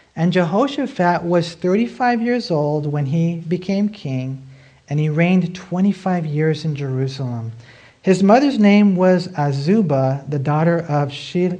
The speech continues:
Shilhi, and he walked in all the ways of his father Asa. He did not turn aside from them, doing what was right in the eyes of the Lord. See, and this is what I'm talking about, you guys, so we're gonna close right here.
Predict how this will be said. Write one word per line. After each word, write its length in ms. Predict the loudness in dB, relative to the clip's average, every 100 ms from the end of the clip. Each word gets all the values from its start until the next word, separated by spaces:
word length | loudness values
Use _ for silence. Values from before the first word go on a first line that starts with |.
| -10
Shilhi, 840 | -18 -18 -8 -2 -2 -2 -2 -4 -8 -20 -20 _ -20 _ _ _ _
and 100 | 2
he 80 | 4
walked 460 | 4 2 0 -2 -2
in 100 | 0
all 200 | 0 0
the 100 | 2
ways 400 | 2 0 0 -2
of 80 | -4
his 120 | -6
father 480 | -8 -6 -4 -4 -6 -6
Asa. 500 | -6 -8 -12 -16 -16 -20 _ _ -20 _ _
He 140 | -2
did 160 | 2 2
not 220 | 2 0
turn 200 | 0 0
aside 520 | 0 0 2 4 2
from 480 | -2 -4 0 2 0
them, 520 | 0 0 -2 -4 -4
doing 420 | 2 4 6 4 4
what 140 | 0
was 240 | -2 -4
right 560 | -2 0 2 2 -2 -6 -20 _ _ -8
in 160 | -2 0
the 140 | 0
eyes 280 | 0 -2 -4
of 100 | -6
the 120 | -6
Lord. 440 | -8 -8 -10 -12 -16 -20 _ _ _ _ -4
See, 260 | 2 4 4
and 100 | 0
this 140 | 0 -2
is 80 |
what 100 | 0
I'm 100 | 0
talking 320 | 2 -2 -2 -2
about, 220 | -2 -2
you 80 | -4
guys, 240 | -4 -4
so 80 | -2
we're 80 | 0
gonna 160 | 0
close 420 | 0 0 0 0
right 140 | -4 -6
here. 500 | -4 -2 0 -2